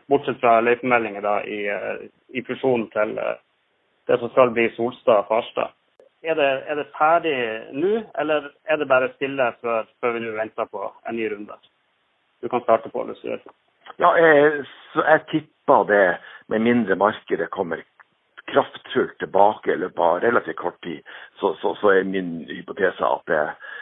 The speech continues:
Speaker 2: det, det må vaskes mer på balansen før, før den er i vater.
Speaker 1: Og da er det bankene som må ta støyten neste gang?
Speaker 2: Ja, da er det bankene neste gang som må, som må ta, eh, må ta noe tap. Eh, eh, og så vil det variere fra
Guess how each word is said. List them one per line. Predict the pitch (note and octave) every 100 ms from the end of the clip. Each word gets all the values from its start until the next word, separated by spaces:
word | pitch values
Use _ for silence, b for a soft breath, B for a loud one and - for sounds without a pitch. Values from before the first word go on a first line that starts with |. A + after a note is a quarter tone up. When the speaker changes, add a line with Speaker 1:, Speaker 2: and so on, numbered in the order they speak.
| B _ -
Speaker 2:
det, | D2+ D2+
det | A2
må | A2
vaskes | A2+ - - D#2+ -
mer | F#2 F2
på | F2+
balansen | F2 E2 F#2 - - - -
før, | E2+ D#2+ G1+ A1 - -
før | F#2
den | E2 C#2+
er | A1+
i |
vater. | - - - - - _ _ _ _ _ _ _ _
Speaker 1:
Og | -
da | C3+
er | B2
det | A2+
bankene | A#2 A#2 A#2
som | G#2 G#2
må | G#2
ta | A2
støyten | - A2 G#2+
neste | G#2 -
gang? | A2 A2+ - _ _
Speaker 2:
Ja, | - - D3+
da | C#3+ B2
er | A2+
det | F#2+
bankene | G2 G2 - E2+
neste | - -
gang | E2 D2
som | -
må, | D2+ -
som | - -
må | E2 -
ta, | D#2 C2 A1+
eh, | G#1 A#1+ C2 C2+
må |
ta | - -
noe | D2+ D#2 -
tap. | - - -
Eh, | C#2 F2 F#2 B B B -
eh, | F2+ F#2+ F#2+ F2 - A2
og | D3
så | B2+
vil | C#3
det | A#2+
variere | G#2+ G#2+ G#2 G2+
fra | F#2